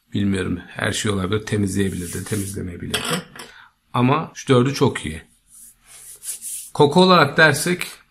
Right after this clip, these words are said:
hani şunun zeytinyağının kokusunu çok beğendim. Çok güzel. Bu çok güzel. Gerçekten mükemmel. Bunlar zaten normal kolonya kokusu gibi. Ama şu ikisi çok güzel. Parfüm niyetine kullanabilirsiniz. Şimdi bu işi bitirdikten sonra bakalım lekelerde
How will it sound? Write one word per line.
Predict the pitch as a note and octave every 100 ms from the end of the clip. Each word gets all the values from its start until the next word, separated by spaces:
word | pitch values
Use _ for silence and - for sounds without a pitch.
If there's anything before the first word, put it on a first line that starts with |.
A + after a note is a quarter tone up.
| _ _
hani | - C3+
şunun | C#3 D#3 D3
zeytinyağının | C#3 C3 C#3+ C3+ C3+
kokusunu | C3 B2+ - C#3
çok | C3 B2 -
beğendim. | G2 F2+ F#2
Çok | - A2
güzel. | - F#2 F#2+ G2+
Bu | B2
çok | - D#3 -
güzel. | G#2+ F#2+ F#2+
Gerçekten | A2+ C#3 - - G2+
mükemmel. | G2 A2+ A2 G#2 A#2 - - - _
Bunlar | E3 D3+
zaten | A#2 B2+ B2 A#2+
normal | A#2+ A2+ A#2
kolonya | - A#2 A#2
kokusu | A2 A2 - -
gibi. | G2+ F2 B2 - - - - - _
Ama | C#3+ B2+
şu | -
ikisi | C3 - - B2+
çok | C3+ G#2+
güzel. | G2+ F2 F2+
Parfüm | A#2 A2 B2+
niyetine | A2+ G#2 B2+
kullanabilirsiniz. | B2+ A2+ G#2+ G2+ G2 - A#2 D#3 - - _ _ - - - _ _ _
Şimdi | - F#3 E3+
bu | F#3+
işi | F3+ F#3
bitirdikten | D#3+ - F3 F3+ F3 F#3
sonra | E3 C#3+ C3 E3+ -
bakalım | E3 D#3 C#3 A#2+ B2
lekelerde | C#3+ E3+ D#3+ C#3 C3+ E3+ F#3+ -